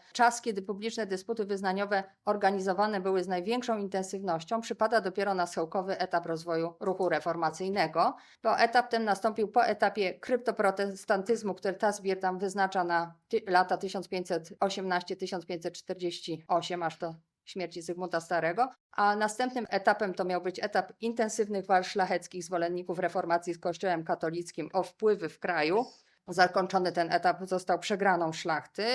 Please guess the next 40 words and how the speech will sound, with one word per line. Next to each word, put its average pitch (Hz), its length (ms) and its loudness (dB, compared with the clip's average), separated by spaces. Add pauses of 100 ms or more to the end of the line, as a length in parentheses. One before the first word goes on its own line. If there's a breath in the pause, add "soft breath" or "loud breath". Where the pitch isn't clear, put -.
(160)
i 202 80 -12
to 185 300 0
jest, 175 360 -6
e, 165 140 -6
moment 165 640 -2
do 185 180 4
tysiąc 185 340 -4
pięćset 175 340 -6
siedemdziesiątego 170 640 -6
trzeciego 160 460 -4
roku. 285 440 0 (200)
I 226 160 -8
okres 247 380 2
schyłkowy 240 560 2
obejmuje 208 560 2
lata 208 260 2
pomiędzy 190 500 -2 (220 loud breath)
rokiem 214 340 4
uchwalenia 196 580 0
Konfederacji 208 720 2
Warszawskiej 220 580 2
tysiąc 208 280 -6
pięćset 208 300 -6
siedemdziesiąty 196 600 -4
trzeci, 190 320 -6
a 196 100 2
zwołaniem 185 460 2
do 175 100 -4
Torunia 185 440 2
Generalnego 185 680 0
Synodu 170 400 -4
Wszystkich 180 360 -8
Odłamów 160 400 -4
Protestantyzmu 160 800 -8
w - 40 -16
tysiąc 160 300 -12
pięćset 165 300 -8
dziewięćdziesiątym 160 600 -10
piątym 175 340 -6
roku, 196 320 0